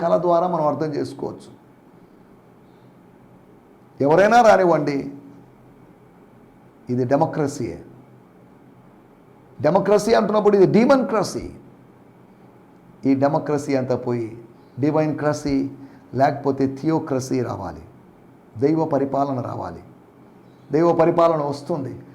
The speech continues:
దైవ పరిపాలన అంటే దేవుడు పరిపాలిస్తాడా అని ప్రశ్నించే వాళ్ళు ఉండొచ్చు, ఉంటారు. అన్ని జనులకి ఇది అర్థం కాదు కాబట్టి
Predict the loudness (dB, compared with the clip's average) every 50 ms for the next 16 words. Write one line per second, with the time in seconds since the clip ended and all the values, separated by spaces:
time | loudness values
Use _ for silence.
0 | -20 -20 -20 -4 2 4 6 8 8 8 8 6 6 8 8 8 8 8 8 8
1 | 8 6 6 6 4 4 6 6 6 8 8 6 6 6 6 6 6 6 4 4
2 | 4 6 8 8 10 8 8 8 6 4 2 2 0 0 -4 -6 -4 -2 -2 0
3 | 2 2 0 0 -2 -2 -2 -4 -4 -4 -6 -8 -8 -2 0 0 0 0 -2 -6
4 | -14 -18 -20 -10 -6 -4 -2 0 0 0 0 0 0 0 0 2 4 4 4 2
5 | 2 0 -2 0 0 0 0 0 0 -2 -2 -2 -2 -2 -4 -6 -10 -10 -12 -14